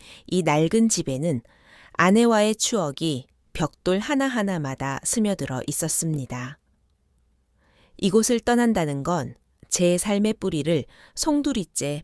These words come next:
뽑아내는 것 같았죠. 하지만 지훈이는 제 마음을 읽은 듯 마사지하는 손길에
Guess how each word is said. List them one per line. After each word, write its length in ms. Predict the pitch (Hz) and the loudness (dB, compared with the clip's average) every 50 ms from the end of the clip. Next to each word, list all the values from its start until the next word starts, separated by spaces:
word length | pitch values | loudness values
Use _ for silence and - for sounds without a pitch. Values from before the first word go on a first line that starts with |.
| - | -4
뽑아내는 560 | - 240 247 247 240 208 170 151 135 127 120 117 | -2 0 2 2 2 2 0 -2 -2 -4 -6 -8
것 160 | - 143 - | -10 -10 -10
같았죠. 760 | - - 165 - - - - - - - 131 131 123 123 _ _ _ _ _ _ _ _ _ _ _ _ _ _ _ _ | -8 -8 -8 -8 -8 -12 -10 -8 -8 -8 -8 -8 -10 -12 _ _ _ _ _ _ _ _ _ _ _ _ _ _ _ _
하지만 520 | - - 175 - 160 156 160 160 165 165 156 | -6 -4 -4 -2 0 0 0 0 0 0 0
지훈이는 760 | - - 170 160 175 185 180 165 143 143 165 165 135 117 - - _ _ _ _ _ _ _ | -2 -2 -2 0 -2 -2 -4 -4 -2 -2 -2 -2 -2 -4 -8 -16 _ _ _ _ _ _ _
제 320 | - - 170 160 156 156 151 | -4 -2 0 2 2 2 2
마음을 460 | 147 143 143 156 170 170 185 196 196 | 0 2 2 2 2 2 0 0 0
읽은 400 | - 160 156 147 156 151 135 131 | -2 -2 -2 -2 -2 -4 -4 -2
듯 240 | - 170 139 110 _ - - - - - - - - | -2 -2 -2 -4 _ -14 -20 -20 -20 -20 -20 -10 -4
마사지하는 840 | - 160 165 165 - - 240 240 226 226 214 185 165 160 170 180 185 | -2 0 0 0 0 0 0 0 0 0 -2 -2 -2 -2 -2 -2 -2
손길에 680 | - - 196 185 170 - - 139 - 139 143 139 135 | -2 -4 -4 -4 -4 -6 -8 -6 -4 -4 -4 -6 -6